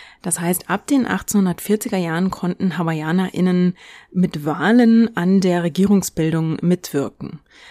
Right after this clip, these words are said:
Sie hatten also eine Stimme in der Regierungsbildung. Kamehameha der Dritte gab dem Königreich auch eine Verfassung und er reformierte die Justiz.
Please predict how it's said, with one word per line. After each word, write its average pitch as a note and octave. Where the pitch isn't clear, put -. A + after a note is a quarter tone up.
Sie -
hatten -
also E3
eine F3+
Stimme G#3+
in D#3
der C#3+
Regierungsbildung. D3
Kamehameha F3
der D#3+
Dritte F#3
gab D#3+
dem E3
Königreich E3
auch -
eine D#3
Verfassung D#3
und C4
er G#3+
reformierte G3
die E3+
Justiz. -